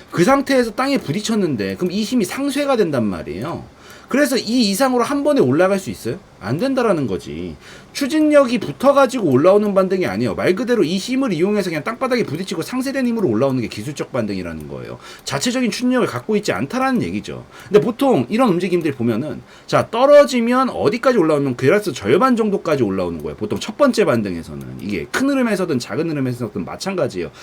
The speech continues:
떨어지면 반절 정도 올라온다. 떨어지면 반절 정도 올라온다. 자, 근데 우리가 여기서 끝내려고 하는 게 아니죠. 더 크게 가고 더 멀리 가는 걸 바란단 말이에요. 자, 그러면 여기서 이제부터 필요한 건 뭐예요? 이건 그냥 기술적 반등이니까 이제부터 추진력이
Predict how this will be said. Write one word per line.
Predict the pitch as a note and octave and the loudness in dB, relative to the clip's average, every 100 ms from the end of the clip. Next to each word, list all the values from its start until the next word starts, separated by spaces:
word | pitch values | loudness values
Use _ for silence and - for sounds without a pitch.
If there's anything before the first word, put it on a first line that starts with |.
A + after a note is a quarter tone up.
| - | -6
떨어지면 | A3 C4+ C4 A#3+ | 4 6 6 2
반절 | - A2 D#3+ | 0 0 0
정도 | C#3 B2+ C3 | 0 0 -2
올라온다. | D#2+ D2+ C#2 A1 A1 A2 - - - | -4 -8 -12 -14 -18 -20 -20 -20 -4
떨어지면 | G3 A#3+ C4+ B3+ A#3+ A3 | 4 8 8 8 6 2
반절 | - - C3 G#3 G3+ | 0 0 6 6 6
정도 | F3 A#2 | 2 -2
올라온다. | F2 D2+ C2 - - - - - | -2 -6 -10 -14 -20 -20 -20 -2
자, | C4+ A#3+ | 2 4
근데 | B3+ F3+ | 6 6
우리가 | A3 A#3+ | 6 4
여기서 | B2+ G3 B3 - | 4 2 0 -4
끝내려고 | A#3+ C#4 C#4 C4 A3 | -4 -2 -2 -2 -2
하는 | A#3+ | -2
게 | A3 | -4
아니죠. | F2+ F#2 B2 D2 C#2 - | -4 -4 -4 -6 -12 -4
더 | - G3 | 2 2
크게 | C4+ C4 B3 | 2 -2 -2
가고 | A3 F#3+ D3+ | -2 -2 -2
더 | B2 | -4
멀리 | F2 A#2 A3+ | -2 -2 0
가는 | A3+ G#3 | -2 -2
걸 | E3+ A#2 | -2 -2
바란단 | F2+ F2 D#2 D2 | -6 -8 -10 -12
말이에요. | C2 A#2+ D3 G#2 - - - | -10 -8 -8 -8 -12 -18 -8
자, | - A3 | 0 0
그러면 | A3+ C4+ A3 | 4 4 4
여기서 | B2 F3+ B3+ | 4 2 2
이제부터 | G#3 F#3 F3 - | 2 2 -2 -6
필요한 | G#3 A#3+ | -4 -2
건 | F#3 F#2 | 0 -2
뭐예요? | D#2+ C#2 A#1 - - - | -4 -10 -12 -20 -20 -6
이건 | F#3+ D4+ | 2 2
그냥 | B3 B3+ G#3+ | 4 2 0
기술적 | D3 A#3 A#3+ - | -4 -4 -4 0
반등이니까 | F#3+ D#3+ C3 G#2+ - F#2+ | -2 0 0 -2 -4 -6
이제부터 | A2 G#3+ A3+ - G#3+ | -2 -2 -2 -2 -6
추진력이 | - - C4 C#4+ C4 G#3+ | -6 -8 -4 -2 -2 -4